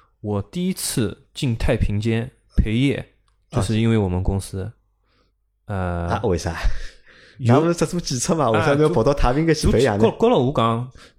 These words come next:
Speaker 1: 经历，公，公司里经历很多事嘛，
Speaker 2: 嗯。
Speaker 1: 对吧？但是有的不是工作，比如讲，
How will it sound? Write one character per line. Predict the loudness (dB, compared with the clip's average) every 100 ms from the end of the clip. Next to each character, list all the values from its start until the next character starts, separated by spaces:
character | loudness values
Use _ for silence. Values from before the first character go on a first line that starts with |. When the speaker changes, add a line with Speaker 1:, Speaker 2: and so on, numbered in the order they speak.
| -14
Speaker 1:
经 | -4 0
历， | 2 0
公， | -2
公 | -2 -4
司 | -4
里 | -6
经 | -6
历 | -6
很 | -6 -4
多 | -4 -2
事 | -4
嘛， | -4 -6
Speaker 2:
嗯。 | -8
Speaker 1:
对 | -8
吧？ | -6
但 | -6
是 | -4 -6 -6 _ -8
有 | -4 -2
的 | -2
不 | 0 -2
是 |
工 | -2 -4 -4
作， | -6 -6
比 | -4
如 | -2
讲， | -2